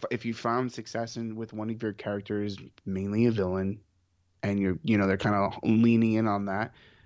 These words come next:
fine. You know, the, the, the differences, it's gonna be interesting because I think the differences between what you, what you'll be presented in Birds of Prey versus what Joker is, I'd love to see how those movies perform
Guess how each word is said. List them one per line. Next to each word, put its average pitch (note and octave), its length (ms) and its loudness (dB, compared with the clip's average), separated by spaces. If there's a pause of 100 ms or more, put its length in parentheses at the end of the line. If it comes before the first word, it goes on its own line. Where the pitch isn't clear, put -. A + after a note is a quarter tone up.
(140)
fine. D#3 500 -2 (560)
You A#2+ 140 4
know, A2+ 260 2
the, B2+ 260 -4
the, B2+ 400 -6 (1000)
the C#3 180 0
differences, E3 560 -4
it's C#3 160 -8
gonna F#3 140 -2
be E3 160 -2
interesting C3+ 340 -4
because B2 220 -4
I B2 80 0
think C3+ 140 -2
the B2+ 100 -4
differences D#3+ 440 -4
between C3 420 0
what A#2 140 2
you, A#2+ 200 -6
what A#2 180 -2
you'll A#2+ 140 2
be B2 200 -2
presented A#2 500 0
in G#2 380 -4
Birds A2 220 -2
of G2+ 100 -6
Prey G#2 200 0
versus G2+ 480 -4
what G#2+ 220 0 (200)
Joker B2 400 0
is, G#2 320 -4 (1080)
I'd B2+ 220 0
love D3 200 2
to D#3 120 -10
see B2+ 580 -8
how B2+ 280 -2
those B2 260 -4
movies A#2+ 380 -6
perform A2+ 760 -8